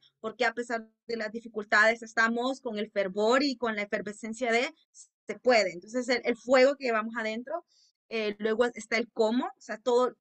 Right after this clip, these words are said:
todo este subsuelo <laughs> que permite que, que, que, que desde,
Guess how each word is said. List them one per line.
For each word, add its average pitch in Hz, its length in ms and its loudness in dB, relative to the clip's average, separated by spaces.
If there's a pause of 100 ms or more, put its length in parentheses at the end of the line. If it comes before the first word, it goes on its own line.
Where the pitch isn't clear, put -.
todo 254 180 4
este 269 200 -4
subsuelo 269 960 0
<laughs> 349 160 -2 (320)
que 269 100 0
permite 247 600 0
que, 220 400 -2 (120)
que, 190 520 -4 (240)
que, 233 160 -4 (160)
que 233 120 2
desde, 208 880 -2